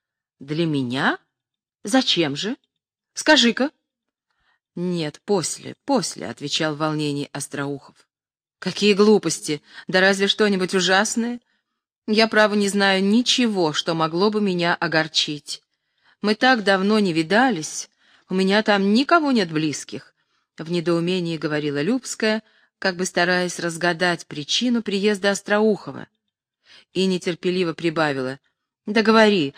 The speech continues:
я ведь не ребёнок, как была прежде». Остроухов сначала не решался,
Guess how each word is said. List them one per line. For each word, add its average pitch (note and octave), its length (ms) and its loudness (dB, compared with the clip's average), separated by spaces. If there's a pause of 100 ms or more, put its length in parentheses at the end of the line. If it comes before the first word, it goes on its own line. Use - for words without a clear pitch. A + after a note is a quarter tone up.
(140)
я F3+ 220 0
ведь E3+ 140 -2
не D#3+ 140 -2
ребёнок, C#3+ 600 -2 (220)
как D3+ 180 -2
была D#3 220 -2
прежде». C#3 500 -8 (1900)
Остроухов A#3+ 560 0
сначала B3+ 440 0
не A#3+ 180 2
решался, G#3+ 760 -2